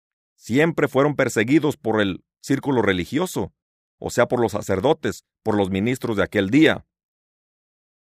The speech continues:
Naturalmente, que años más tarde ellos les edificaban monumentos.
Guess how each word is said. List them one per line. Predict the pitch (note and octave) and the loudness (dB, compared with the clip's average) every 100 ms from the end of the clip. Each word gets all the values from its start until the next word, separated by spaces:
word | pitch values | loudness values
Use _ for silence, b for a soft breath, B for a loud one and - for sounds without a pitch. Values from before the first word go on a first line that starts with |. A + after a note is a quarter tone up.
| _ | _
Naturalmente, | G#2+ B2 D3+ E3 F3 F#3 - C#3 D3 _ _ _ _ _ _ _ _ _ _ | -2 0 2 4 4 2 2 0 0 _ _ _ _ _ _ _ _ _ _
que | A#2 | 4
años | B2+ D3 C3 | 4 4 2
más | C#3 - | 0 2
tarde | D#3+ D3 C3 C3+ C3 | 2 4 4 4 4
ellos | C#3 B2+ | 4 2
les | B2 A#2+ | 0 0
edificaban | G#2+ G#2 G#2 B2 B2 A2 F2 - | 0 0 0 2 2 0 -6 -6
monumentos. | G#2 G#2+ G2 A#2 E3 D#3+ F#2 - - | -2 0 2 2 0 -2 -8 -8 -20